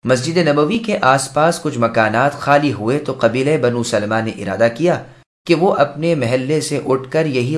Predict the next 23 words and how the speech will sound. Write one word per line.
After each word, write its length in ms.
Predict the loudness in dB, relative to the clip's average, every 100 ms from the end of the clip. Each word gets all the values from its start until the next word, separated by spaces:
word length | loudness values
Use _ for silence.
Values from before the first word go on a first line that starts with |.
| 0
قرب 220 | 0 2
مسجد 460 | -2 -2 -4 -6 -2
کے 80 |
مکانات 640 | -2 -2 -2 0 0 -4 -6
میں 100 | -8
آ 140 | -2 0
بسیں۔ 280 | 2 0 -4 -8 -20 _ _ _ _
جب 120 | 0 2
اس 160 | 2 0
کی 120 | 0
خبر 300 | 0 2 2
رسول 280 | 2 2 2
اللہ 220 | 2 2
صلی 200 | 0 0
اللہ 140 | 2 2
علیہ 120 | 2
وسلم 360 | -2 -6 -6
کو 220 | -6 -4 -2
ہوئی 180 | -4
تو 100 | 2
آپ 260 | 4 4 0
نے 60 | -14
فرمایا، 460 | -16 -12 -2 -2